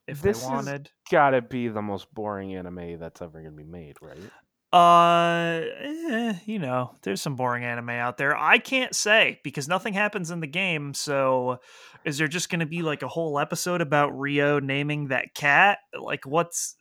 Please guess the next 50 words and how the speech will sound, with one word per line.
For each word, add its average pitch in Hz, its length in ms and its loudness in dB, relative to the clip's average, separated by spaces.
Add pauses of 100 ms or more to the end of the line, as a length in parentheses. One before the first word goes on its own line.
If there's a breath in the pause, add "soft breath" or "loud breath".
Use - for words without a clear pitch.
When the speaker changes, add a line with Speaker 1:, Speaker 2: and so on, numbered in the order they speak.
Speaker 1:
what's 156 380 -2
gonna 139 180 -4
Speaker 2:
I, 127 40 -10
Speaker 1:
happen? 123 520 -10
Speaker 2:
there, 185 200 4
there's 190 320 4
gotta 180 240 8
be 180 120 -2
an 156 60 2
entire 127 400 2
episode 110 600 -2
to 110 120 -2
him 107 300 -6
finding 98 420 -6
the 82 100 -10
sailors, 82 540 -12
right? 87 300 -12 (320)
Speaker 1:
Oh, 151 260 10
there 139 200 0
has 160 320 6
to 117 100 -16
be. - 180 -12 (160)
Speaker 2:
<laughs> - 160 -18
Speaker 1:
Otherwise, 135 480 -2
they 147 160 0
don't 143 160 -2
understand 135 440 -4
what's 123 160 -8
going 113 280 -6
on. 117 240 -10 (500 loud breath)
And 175 160 6
so 175 160 4
what 156 200 6
I 233 220 10
hope 160 460 0
is 143 240 -2
that 151 160 -2
for 156 140 -2
the 135 160 -2
English 147 380 -4
dub, 143 380 0
they 143 100 0
get 135 200 -4
the 139 80 -4
video 131 320 -2
game 139 240 -6
voice 147 300 -2
actors 170 680 -2
because 160 600 -2
Speaker 2:
Mm. 175 320 -8